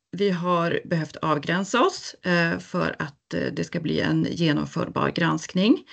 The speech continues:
Eh, så vi har helt enkelt då fokuserat på förvaltningen av nationalparker och naturreservat som förvaltas av länsstyrelserna.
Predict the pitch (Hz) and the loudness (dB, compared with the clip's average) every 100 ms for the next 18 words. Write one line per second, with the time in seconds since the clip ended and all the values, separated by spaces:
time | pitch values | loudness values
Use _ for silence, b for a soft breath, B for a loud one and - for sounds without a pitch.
0 | B B B 190 170 165 160 180 190 185 | B B B 2 4 6 4 2 4 6
1 | 175 165 151 143 165 165 - - - 165 | 6 4 2 0 -2 -2 -4 -6 -4 -4
2 | 143 - 180 - 170 160 156 160 147 - | -4 0 0 0 0 -2 0 0 2 0
3 | - 170 151 160 - 156 151 143 - - | -2 2 2 0 -2 0 2 2 -2 -4
4 | - 175 165 - 185 170 151 - 170 156 | -2 0 0 4 4 6 4 2 0 0
5 | - - 143 - 165 151 185 165 156 - | 0 -2 -2 -2 -2 2 2 2 0 0
6 | 170 170 165 - 170 156 170 156 156 151 | 2 2 2 0 2 4 4 4 2 0
7 | 151 160 151 - _ _ _ 180 180 151 | -2 0 0 -4 _ _ _ 4 4 4
8 | - 214 214 196 - - 175 | 2 2 2 2 -4 -2 -2